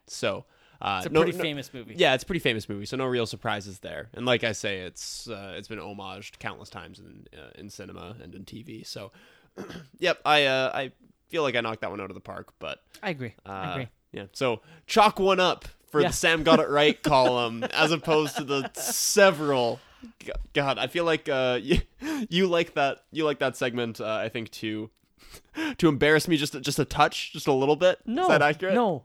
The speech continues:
Speaker 2: I, no, it's not. It's not at all. I, I think it's just, it's not an embarrassment. It's just a fun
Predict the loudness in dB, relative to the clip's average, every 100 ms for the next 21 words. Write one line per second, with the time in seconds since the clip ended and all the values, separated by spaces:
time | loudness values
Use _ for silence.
0 | _ -4 0 4 4 4 0 0 -2 -4
1 | -2 0 0 -2 -6 -14 -6 -4 -4 -6
2 | -6 -6 -6 -6 -6 -8 -6 -2 -2 -2
3 | -6 -4 -2 -2 -6 -8 -8 -6 -8 -10
4 | _ _ _ -14 -12 -6 -4 -2 -4 -10